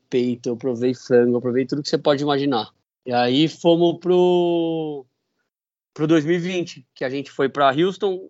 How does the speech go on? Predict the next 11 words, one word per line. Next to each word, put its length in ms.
ficamos 480
em 60
vigésimo 580
primeiro 340
lugar 380
na 180
classificação 600
geral, 420
que 80
ninguém 280
esperava. 800